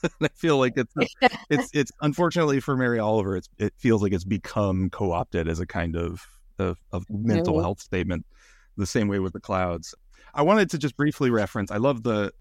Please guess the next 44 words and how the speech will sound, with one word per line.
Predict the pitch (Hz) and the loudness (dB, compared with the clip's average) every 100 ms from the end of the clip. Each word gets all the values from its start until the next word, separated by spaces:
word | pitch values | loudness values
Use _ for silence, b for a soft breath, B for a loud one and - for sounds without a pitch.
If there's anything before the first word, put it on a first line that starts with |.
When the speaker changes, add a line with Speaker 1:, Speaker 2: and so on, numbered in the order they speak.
| - | -20
Speaker 1:
phrase | - 139 110 113 98 | -2 2 4 2 0
"internal | 110 107 - 117 110 104 | 0 -2 2 2 2 0
country | - 110 - 107 101 | -2 -4 -2 -2 0
undiscovered," | 107 101 - - 107 101 98 92 - | -2 -2 -4 -2 0 0 0 -2 -4
sent | - | -2
me | 104 | 0
back | 95 95 - | 2 0 0
to | 98 | -2
the, | 92 90 - _ | 0 -2 -4 _
the | 107 | -4
Hamlet | 113 123 110 | 2 2 2
soliloquy, | 117 104 101 95 - 101 95 | 0 2 0 0 -2 0 0
which | 90 95 - - | 0 -4 -6 -10
if | 92 - _ | -12 -12 _
people | 110 - | -4 -2
were | 95 | -4
trying | 107 98 | -2 -2
to | 90 | -4
place | - 104 101 - | -4 -4 -2 -4
it, | - B B B | -8 B B B
it | 131 - | -2 4
took | 220 | 6
me | 185 | 6
a | |
minute | 143 123 - | 6 2 0
to | 104 | -2
place | 127 101 110 | 0 0 -2
it | |
because | 92 101 - 110 | -4 -4 0 2
of | 104 90 | 2 0
the | 92 | 0
inversion, | 90 98 98 90 87 80 | 0 2 2 2 0 0
that | 87 | -2
it's | 87 - | -4 -2
not | 117 87 - | -2 -2 -2
undiscovered | 90 90 - 87 87 | -4 -4 -2 -2 -2
country, | - 95 82 85 | -2 -4 -4 -4
but | 90 85 | -4 -6
the | |
disco-, | 80 - - - | -8 -8 -6 -4
the | 95 90 | -4 -2
country | 101 92 98 | -2 -2 -2
undiscovered. | 90 85 87 - 90 92 87 - _ _ _ _ _ - _ | -2 -2 -6 -6 -6 -4 -6 -10 _ _ _ _ _ -20 _
Who | - 185 | -2 0